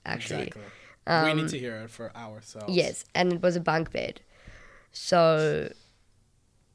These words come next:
Speaker 1: I
Speaker 2: That
Speaker 1: just don't
Speaker 2: bunk
Speaker 1: have
Speaker 2: bed.
Speaker 1: any words. But that's all for today. Rafi.
Speaker 2: Gina.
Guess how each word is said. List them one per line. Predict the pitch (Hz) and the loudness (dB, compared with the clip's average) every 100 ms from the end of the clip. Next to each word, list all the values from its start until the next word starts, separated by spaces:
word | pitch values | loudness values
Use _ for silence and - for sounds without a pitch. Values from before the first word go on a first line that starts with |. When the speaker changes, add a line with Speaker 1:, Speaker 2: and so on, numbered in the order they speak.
| - | 2
Speaker 1:
I | 208 | 2
Speaker 2:
That | |
Speaker 1:
just | 185 165 | 2 -2
don't | 180 170 | 2 4
Speaker 2:
bunk | |
Speaker 1:
have | 165 | 4
Speaker 2:
bed. | 160 | 2
Speaker 1:
any | 160 | 2
words. | 160 156 156 170 - _ | 2 2 -2 -6 -16 _
But | 180 180 180 - - _ _ _ _ | 4 4 4 -8 -20 _ _ _ _
that's | - 185 190 | 2 4 4
all | - 190 190 208 | 0 2 2 0
for | - | -4
today. | 185 185 151 147 208 233 _ _ _ - - - | -4 -2 0 2 0 -2 _ _ _ -20 -20 0
Rafi. | 185 175 - 190 220 262 - _ - - - | 4 4 2 0 0 -2 -8 _ -20 -20 -14
Speaker 2:
Gina. | 123 113 120 | -10 -8 -8